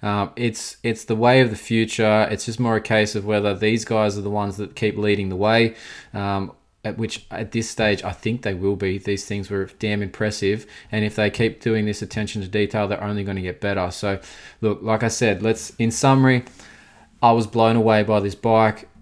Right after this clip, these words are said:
The, the attention to detail, the speed it was capable of, the adjustability it's capable of, the way that the app and the phone bit on the dashboard works,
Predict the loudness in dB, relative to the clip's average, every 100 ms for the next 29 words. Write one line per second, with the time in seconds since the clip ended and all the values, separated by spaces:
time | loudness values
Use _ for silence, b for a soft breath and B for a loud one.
0 | -12 -4 -2 -2 -2 -4 -2 0 0 -2
1 | 0 0 0 0 -2 -2 -4 -6 -6 0
2 | 2 4 0 -4 -2 -2 -2 -4 -2 -2
3 | -4 -6 -2 -2 -2 -4 -2 2 4 4
4 | 2 0 -2 -2 -2 -4 -2 -2 -2 -4
5 | b b b b _ -4 2 2 2 -2
6 | 0 4 4 2 -4 -6 -4 -2 0 -2
7 | -4 -2 -2 -2 -6 -2 0 0 -4 -4
8 | -2 -2 -2 -4 -10